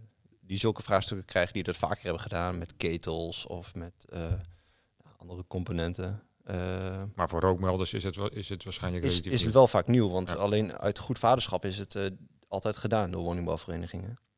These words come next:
Speaker 1: Eh, maar nooit dat er een we-, een wetswijziging was die zei van, "Hey jongens, eh, vanaf één juli tweeduizend tweeëntwintig moeten we doen. Want anders, eh, voldoe je niet aan de zorgplicht als woningbouwvereniging."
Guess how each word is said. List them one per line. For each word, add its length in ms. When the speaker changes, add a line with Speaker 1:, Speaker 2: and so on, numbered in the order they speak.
Speaker 1:
Eh, 180
maar 200
nooit 380
dat 220
er 60
een 400
we-, 120
een 140
wetswijziging 580
was 180
die 100
zei 160
van, 140
"Hey 280
jongens, 360
eh, 240
vanaf 340
één 280
juli 300
tweeduizend 440
tweeëntwintig 420
moeten 220
we 60
doen. 320
Want 160
anders, 460
eh, 480
voldoe 280
je 60
niet 200
aan 60
de 80
zorgplicht 440
als 100
woningbouwvereniging." 840